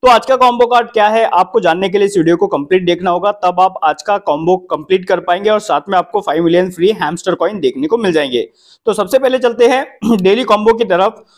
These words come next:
तो यहाँ पर सबसे पहले हमको देखना है इन्फ्लुएंसर्स वाला एक ऑप्शन है, जो कि रहा ये, जो आपको पीआरएन टीम के अंदर देखने को मिल जाएगा। आपको इसके ऊपर एक बार क्लिक करना है, then यहाँ पर go ahead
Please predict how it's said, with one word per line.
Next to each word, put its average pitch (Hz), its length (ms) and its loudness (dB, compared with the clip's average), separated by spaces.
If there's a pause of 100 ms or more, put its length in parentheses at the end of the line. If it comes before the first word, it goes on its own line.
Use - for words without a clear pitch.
(160)
तो 262 80 4
यहाँ 233 140 8
पर 254 120 0
सबसे 247 280 -4
पहले 254 180 4
हमको 233 300 0
देखना 208 340 0
है 226 320 -2 (560)
इन्फ्लुएंसर्स 226 600 0
वाला 208 200 4
एक 208 220 0
ऑप्शन 202 360 -2
है, 214 260 -2 (380)
जो 202 140 2
कि 226 120 2
रहा 202 220 4
ये, 185 520 0 (160)
जो 180 120 2
आपको 190 240 0
पीआरएन 180 460 0
टीम 185 200 2
के 190 80 0
अंदर 190 180 0
देखने 175 280 -2
को 185 80 0
मिल 170 140 0
जाएगा। 170 240 2
आपको 208 480 0
इसके 226 180 -4
ऊपर 240 200 0
एक 196 140 0
बार 220 120 2
क्लिक 185 280 -2
करना 233 240 2
है, 247 320 -4 (340)
then 233 140 2
यहाँ 240 200 2
पर 254 120 0
go 226 260 6
ahead 214 160 0